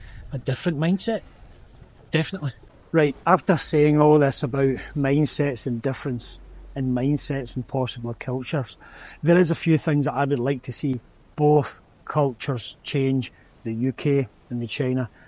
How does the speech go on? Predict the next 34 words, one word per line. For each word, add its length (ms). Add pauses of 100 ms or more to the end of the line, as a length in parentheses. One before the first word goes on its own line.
And 140
there's, 320
there's 180
a 60
couple 320
that 120
springs 400
to 100
mind. 260 (400)
One, 420 (500)
I 120
really 400
would 160
like 280
to 120
see 240
less 480
spitting. 720 (160)
In 160
the 80
U 240
K, 280
people 380
spit 420
out 220
their 140
chewing 340
gum. 220 (360)
In 120
China, 480 (500)
people 260
will 120
just 340
spit 580